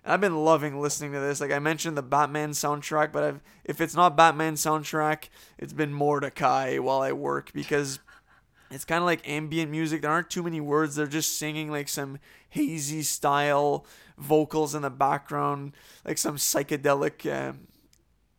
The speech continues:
stuff. And, uh, I've, I've been found, finding it really relaxing to listen to. I've enjoyed the vibe. I would recommend to check it out if you like that kind of music, like some weird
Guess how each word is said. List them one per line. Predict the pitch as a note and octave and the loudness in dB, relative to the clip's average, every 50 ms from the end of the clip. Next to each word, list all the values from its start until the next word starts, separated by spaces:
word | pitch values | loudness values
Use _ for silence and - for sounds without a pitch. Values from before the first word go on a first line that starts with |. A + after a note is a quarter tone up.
| _ - | _ -12
stuff. | - - - D3 D3 D3+ D3 - - - - - - - - - - - _ | -12 -10 -8 -6 -4 -4 -4 -6 -10 -16 -18 -20 -20 -20 -20 -20 -20 -20 _
And, | - - C#3 C#3+ D3 D3 C#3+ D3 | -10 -6 -4 -4 -4 -2 0 0
uh, | C#3 C3+ | 2 4
I've, | C3+ D#3 E3+ D3 - - - | 4 4 4 4 2 2 4
I've | F3+ F3+ F3+ | 6 6 6
been | G3+ G#3 E3 | 4 0 0
found, | - F3 E3+ E3+ F3 D#3 - C3+ | 2 2 2 2 2 -2 -6 -4
finding | - E3 D#3+ E3 E3+ E3 | -4 -2 -2 -2 -2 -4
it | D#3+ | -2
really | C#3+ D3 D#3+ D#3+ E3 E3 | 0 2 4 4 4 4
relaxing | D3+ D3+ C#3 C#3+ C#3+ D3 D#3 D3 - - D#3 D3 | 2 2 2 4 4 2 2 0 -2 -6 -8 -8
to | C#3+ D3+ | -6 -6
listen | C#3 C#3+ C#3+ C#3+ - C#3+ C#3+ C#3+ | -4 -4 -4 -4 -6 -8 -10 -10
to. | - D3 D3 D3 D3 D3 D3 C#3+ - - - - - - - _ _ _ | -8 -4 -4 -2 -2 -4 -4 -8 -12 -18 -20 -20 -20 -20 -20 _ _ _
I've | - - C3+ B2+ | -14 -12 -10 -10
enjoyed | C#3 C#3 C3+ C#3+ D3+ D3+ D3 | -10 -6 0 4 6 6 4
the | C3+ C#3+ | 4 0
vibe. | C3 C3+ C#3+ C#3+ C#3+ C#3+ D3 D3 - | 0 4 4 6 6 6 4 4 2
I | C3+ D3+ | 4 4
would | D#3 D#3+ D3 | 4 2 2
recommend | D3+ F3 F3+ - F#3 E3+ E3+ F3 E3 D#3 | 2 2 2 2 0 -2 -2 -2 -2 -4
to | D#3+ | -6
check | D#3 - - E3 D3+ - | -4 -2 -2 -2 0 2
it | D#3 D3 | 4 4
out | D3+ D#3 | 6 4
if | D#3+ D#3 D#3 | 4 2 0
you | D3+ C#3 | -2 0
like | D3 D3 C#3+ - | 0 0 0 -2
that | C#3+ D3 - | -2 -4 -4
kind | - C#3+ C#3 C#3 | -4 -6 -6 -6
of | C3+ | -6
music, | C3 C#3+ D3+ C#3+ C#3+ D#3 D3+ | -6 -6 -6 -4 -4 -4 -4
like | C#3 C#3 C3+ | -4 -6 -6
some | - - C3+ C3 B2+ | -6 -8 -8 -10 -10
weird | C3 C3 C3+ C3+ C#3 C#3 C3+ C#3 C3 C#3 C3+ | -10 -8 -6 -4 -2 -2 -2 -2 -4 -10 -16